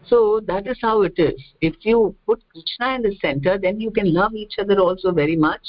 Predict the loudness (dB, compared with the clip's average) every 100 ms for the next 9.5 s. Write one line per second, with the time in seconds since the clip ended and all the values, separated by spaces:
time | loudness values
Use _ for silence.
0 | -16 _ _ _ _ _ -6 0 -2 0
1 | 0 0 0 0 0 0 -2 -8 -18 _
2 | _ _ _ 0 2 0 0 -2 -2 -4
3 | -2 0 0 0 0 0 2 0 0 0
4 | 2 2 0 -4 -6 -20 _ _ _ _
5 | _ _ _ _ -20 -20 _ _ -2 -2
6 | -2 -4 0 2 0 -2 -2 0 0 0
7 | 0 0 -4 _ _ _ _ _ _ -2
8 | 0 2 0 0 -2 0 0 0 2 0
9 | 0 0 0 0